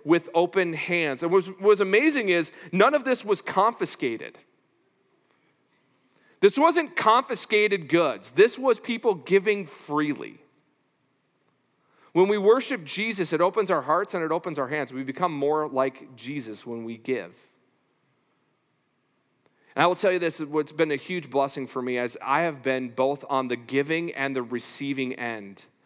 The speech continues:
of generosity. There's been times when my family and I have been able to help somebody out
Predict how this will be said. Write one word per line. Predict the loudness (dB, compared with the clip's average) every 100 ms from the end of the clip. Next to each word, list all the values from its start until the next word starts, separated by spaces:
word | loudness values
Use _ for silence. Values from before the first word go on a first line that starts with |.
| _ _ -14
of | -10
generosity. | -6 -4 -4 -8 -10 -12 -14 -18 -20 _ _ _ _ _ _ _ _ _ _ _ -2
There's | 0 0
been | -2 -4
times | -2 -2 -2 -8 -14 -20 -16 -2
when | 2
my | 2
family | 2 0 0
and | 0
I | 0
have | -2
been | -4 -4
able | -2 -2 -2
to | -4 -6
help | -4 -2 -4
somebody | -6 -6 -4 0
out | 0 -2